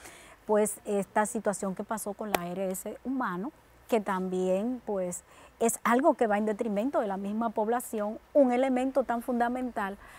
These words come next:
como es la salud. Vi que usted también se refirió a ese punto, ya sé que se ha resuelto, que por lo menos están en ese tipo de negociaciones y de que se pueda, eh, prevalecer ese, esa,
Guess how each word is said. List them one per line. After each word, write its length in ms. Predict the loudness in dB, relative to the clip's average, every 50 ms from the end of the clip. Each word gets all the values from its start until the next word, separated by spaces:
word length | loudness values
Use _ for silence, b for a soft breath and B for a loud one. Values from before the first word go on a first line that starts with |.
| B B B
como 280 | 0 2 2 4 2 2
es 200 | 2 0 -2 -4
la 140 | -4 -4
salud. 380 | -4 -6 -8 -8 -8 -8 -8 -10 -12 -18 B B B B B B -10 -2
Vi 140 | -2 0 2
que 100 | 2 2
usted 220 | 2 2 0 2
también 540 | 4 4 4 4 4 2 2 2 2 2 0
se 100 | -2 -2
refirió 380 | -2 -2 -2 -2 -2 0 0 0
a 20 |
ese 200 | 0 0 -4 -6
punto, 380 | -2 2 4 4 4 4 2 2
ya 200 | 2 2 0 0
sé 260 | 0 2 0 0 0
que 260 | 0 -2 -2 -2 -2 -4 -14 -8
se 280 | -6 -2 0 2 4 4
ha 80 | 4
resuelto, 800 | 4 2 0 0 0 2 6 8 8 8 8 6 4 4 2 2
que 80 | 2 0
por 180 | -2 -2 -2 0
lo 120 | 0 2
menos 240 | 2 2 2 2 0
están 260 | 0 -2 -4 -2 -2
en 100 | -2 -4
ese 240 | -4 -4 -2 -2 -4
tipo 440 | -2 -2 -4 -4 -2 -2 -4 -4 -4 B B B B B B B B
de 160 | -2 0 2
negociaciones 640 | 2 2 2 0 0 0 -2 -4 -2 -2 -2 -2 -2
y 120 | -2 -2 -2
de 120 | -2 -2
que 140 | -2 -6 -8
se 160 | -6 -6 -8
pueda, 500 | -6 -4 -2 0 2 2 2 0 0 -2 B B B B B B B -6 -2
eh, 480 | 2 2 2 2 2 0 0 -2 -4 -4 0
prevalecer 720 | 0 4 6 6 4 4 2 -2 -2 0 0 0 -2 -4 -4
ese, 520 | -6 -6 -4 -4 -2 -2 -2 -2 -4 -6
esa, 600 | -10 -8 -6 -6 -6 -4 -4 -4 -4 -6 -8 -10